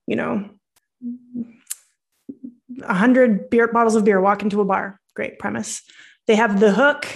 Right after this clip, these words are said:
and they ask the bartender for a drink and the bartender says no.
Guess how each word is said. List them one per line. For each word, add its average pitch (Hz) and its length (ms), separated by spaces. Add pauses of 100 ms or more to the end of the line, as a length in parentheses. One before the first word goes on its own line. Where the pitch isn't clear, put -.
(220)
and 214 160
they 214 80
ask 220 200
the 233 60
bartender 196 840 (120)
for 202 100
a 196 60
drink 269 260
and 226 60
the 214 40
bartender 196 400
says 190 240
no. 180 280